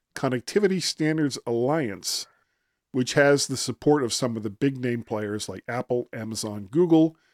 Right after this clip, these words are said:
and a few other companies. It's meant to take advantage of some of the divergent standards out there into one application framework. So many companies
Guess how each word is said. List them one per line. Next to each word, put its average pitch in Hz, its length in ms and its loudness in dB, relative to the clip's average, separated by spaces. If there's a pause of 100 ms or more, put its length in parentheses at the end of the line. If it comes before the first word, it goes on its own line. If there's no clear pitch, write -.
(340)
and 202 180 4
a 165 40 0
few 175 220 4
other 135 160 4
companies. 107 500 -4
It's - 180 -8
meant 202 260 2
to 170 80 -6
take 160 300 0
advantage 120 880 -4 (640)
of 123 180 2
some 156 260 4
of 143 60 2
the 135 60 2
divergent 131 760 2
standards 170 560 0
out 113 240 0
there 120 260 0
into 135 300 0
one 160 540 0 (760)
application 143 800 2
framework. 127 640 -2 (220)
So 123 300 2
many 143 460 0
companies 107 800 -6